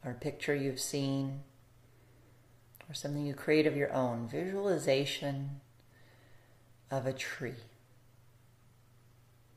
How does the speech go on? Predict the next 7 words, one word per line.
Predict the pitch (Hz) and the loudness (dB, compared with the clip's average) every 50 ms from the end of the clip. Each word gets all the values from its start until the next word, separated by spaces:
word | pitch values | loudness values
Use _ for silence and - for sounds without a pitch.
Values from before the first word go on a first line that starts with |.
| - - - - - - - - - - - - - - - - - - - - - - - - - - - - - - - - - - - - - - - - - - - - - - - - - - - - - | -20 -20 -20 -20 -20 -20 -20 -20 -20 -20 -20 -20 -20 -20 -20 -20 -20 -20 -20 -20 -20 -20 -20 -20 -20 -20 -20 -20 -20 -20 -20 -20 -20 -20 -20 -20 -20 -20 -20 -20 -20 -20 -20 -20 -20 -20 -20 -20 -20 -20 -20 -12 -8
As | 147 151 151 | -8 -6 -4
you | 156 165 | -4 -2
look | 185 233 349 370 359 | 0 2 2 4 4
at | 190 151 | 4 4
this | - 147 143 143 - | 4 4 4 4 2
tree, | - - - 151 143 143 | -2 -2 -2 0 -2 -2
notice | - 135 147 170 196 220 226 220 226 226 - - - - - - | -2 2 4 4 6 6 6 6 6 6 4 2 0 -2 -6 -10